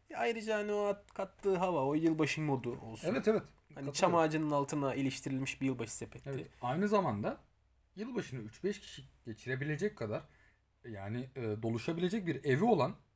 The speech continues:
Speaker 2: o şanslı insanlara da buradan nefretimi iletmek istiyorum.
Speaker 1: Nefret ediyorum. Allah belalarını
Speaker 2: Nefret
Speaker 1: verebilir en
Speaker 2: ediyorum
Speaker 1: kısa sürede.
Speaker 2: çünkü biz altın kumdayız.
Speaker 1: Çok doğru bir şeyler söyledin abi az önce. Ee,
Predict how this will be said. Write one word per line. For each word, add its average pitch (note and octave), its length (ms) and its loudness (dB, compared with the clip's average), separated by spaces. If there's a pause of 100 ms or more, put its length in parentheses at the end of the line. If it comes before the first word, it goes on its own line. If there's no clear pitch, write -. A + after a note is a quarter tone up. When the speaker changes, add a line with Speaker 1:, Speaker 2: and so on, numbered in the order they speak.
(100)
Speaker 2:
o B2+ 120 -10
şanslı E3 400 -6
insanlara G#2 480 -8
da A#3 160 -6 (500)
buradan D#3 280 -10
nefretimi C3+ 480 -4
iletmek A2+ 340 -6
istiyorum. - 380 -12
Speaker 1:
Nefret G#3+ 320 -4
ediyorum. A2+ 320 -8 (120)
Allah D#3+ 320 -10
belalarını C#3 420 -6
Speaker 2:
Nefret C3 180 0
Speaker 1:
verebilir C3 140 -4
en A2+ 80 -2
Speaker 2:
ediyorum C3+ 200 0
Speaker 1:
kısa A3+ 100 -2
sürede. C3 120 0
Speaker 2:
çünkü F3+ 140 0
biz G#3+ 100 0
altın C#3+ 360 6
kumdayız. - 560 -2
Speaker 1:
Çok - 280 -8
doğru A#2 220 -6
bir - 40 -10
şeyler C3 240 -4
söyledin G3+ 380 -6
abi G3 200 -2
az F#3+ 140 -2
önce. G3 340 -4 (600)
Ee, D#3 260 -10